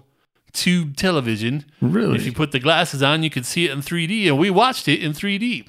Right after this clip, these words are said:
Speaker 1: You have no memory of this at all, do you?
Speaker 2: No, I don't.
Speaker 1: We were fairly young,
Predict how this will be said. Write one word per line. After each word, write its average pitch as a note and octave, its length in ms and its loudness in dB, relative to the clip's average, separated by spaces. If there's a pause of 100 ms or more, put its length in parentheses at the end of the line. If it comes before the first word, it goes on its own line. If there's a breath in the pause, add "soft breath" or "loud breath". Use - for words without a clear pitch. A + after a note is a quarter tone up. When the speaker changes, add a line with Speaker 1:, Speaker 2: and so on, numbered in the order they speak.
Speaker 1:
You F#3+ 140 2
have D3 120 4
no F3 100 4
memory G#3 340 2
of G3 60 0
this G#3+ 200 -2
at G#3 100 -2
all, G#3 180 2
do E3+ 100 -8
you? F#3 120 -4
Speaker 2:
No, B2+ 400 0
I D3+ 100 0
don't. G3+ 220 -4 (160)
Speaker 1:
We C#3+ 160 -8
were A3 140 -4
fairly A3+ 440 0
young, D#3+ 360 -2